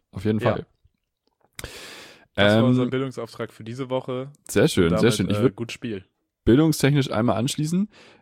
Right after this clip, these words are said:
Speaker 1: ähm, weil ich gerne über Ehrlichkeit reden wollte. Und zwar, ähm, würdest du auch sagen, Ehrlichkeit ist so eine gute Sache? Schon.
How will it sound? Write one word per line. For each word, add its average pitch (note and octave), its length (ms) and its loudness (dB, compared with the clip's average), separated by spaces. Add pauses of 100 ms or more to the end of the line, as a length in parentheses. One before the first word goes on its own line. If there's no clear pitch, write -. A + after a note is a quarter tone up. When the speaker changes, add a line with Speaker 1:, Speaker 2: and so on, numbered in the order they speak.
(180)
Speaker 1:
ähm, G#2+ 360 2
weil G#2+ 180 2
ich - 160 -4
gerne A2+ 180 4
über G2+ 140 4
Ehrlichkeit A2 560 2
reden E2 260 0
wollte. E2 380 4 (920)
Und G2+ 220 2
zwar, G#2+ 480 2
ähm, A2 580 0 (920)
würdest A2 300 -4
du - 60 4
auch A2 140 4
sagen, B2+ 220 0
Ehrlichkeit A#2+ 420 2
ist B2 140 -2
so A#2+ 60 2
eine A#2 140 2
gute A#2+ 300 -2
Sache? C3+ 380 -2 (260)
Schon. E3+ 320 2